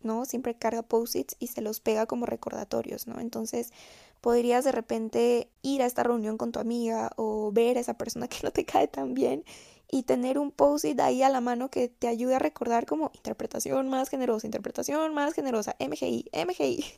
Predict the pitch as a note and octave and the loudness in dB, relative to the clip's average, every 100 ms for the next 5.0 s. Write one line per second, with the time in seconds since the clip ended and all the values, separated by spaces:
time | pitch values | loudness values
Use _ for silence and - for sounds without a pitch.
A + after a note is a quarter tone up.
0 | G4+ - _ - - - - D#4 - C4+ | -4 -4 _ -12 -10 -12 0 0 6 8
1 | C#4+ D4 D#4+ - A3 A3+ A#3+ C4+ A3 A3+ | 8 6 2 0 -2 -4 -2 0 0 0
2 | A3+ C4+ A3 A#3 B3 - B3 A3+ A3+ G3+ | 2 2 2 0 -2 0 0 0 0 -2
3 | G#3 A3 A#3 A#3+ A#3 A#3 A#3 B3 A#3+ G#3 | -2 0 0 0 -2 0 2 0 -2 -2
4 | A3 C4 C#4 A#3+ C4 - E4 B3 A3+ | 0 2 2 0 -2 -2 0 2 2